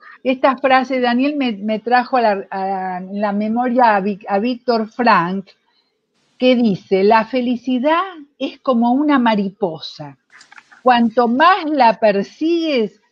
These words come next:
más huye. Pero si vuelves la atención hacia otras cosas, ella viene suavemente y se posa en tu hombro". La felicidad no es una posada en el camino,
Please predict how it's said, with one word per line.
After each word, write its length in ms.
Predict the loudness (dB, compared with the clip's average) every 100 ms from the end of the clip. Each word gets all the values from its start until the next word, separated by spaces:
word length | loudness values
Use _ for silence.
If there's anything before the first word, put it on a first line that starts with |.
| _
más 460 | -4 -2 -2 -4 -6
huye. 580 | -4 -4 -6 -10 -12 -18 _ _ _ _
Pero 240 | 0 2 2
si 180 | 0
vuelves 560 | -2 0 2 0 0 -2
la 180 | 0 -2
atención 840 | -2 -4 -4 -10 -4 0 0 -2 -8
hacia 440 | -14 -10 -6 -2
otras 460 | 0 0 0 -4 -4
cosas, 600 | -6 -6 -6 -8 -6 -6 _ _ _ _ _
ella 420 | -4 -2 2 2
viene 500 | 2 2 2 2 -2
suavemente 1080 | -8 -4 2 4 4 2 2 0 -2 -6 -8 -8 -8
y 140 | -10
se 220 | -2 -2
posa 760 | -2 0 0 0 -4 0 0 0
en 280 | -6 -6 -6
tu 240 | 0 4
hombro". 680 | 4 2 -4 -8 -6 -6 -6 -12 -16 _ _ _
La 240 | -2 -2 -2
felicidad 720 | -4 -4 -6 -6 -2 0 0 -2 -8 -12 _
no 220 | -6 -2
es 300 | -2 -2 -6
una 220 | -10 -8 -8
posada 680 | -8 -10 -8 -6 -4 -4
en 120 | -6 -8
el 220 | -10 -8
camino, 680 | -8 -6 -6 -6 -8 -10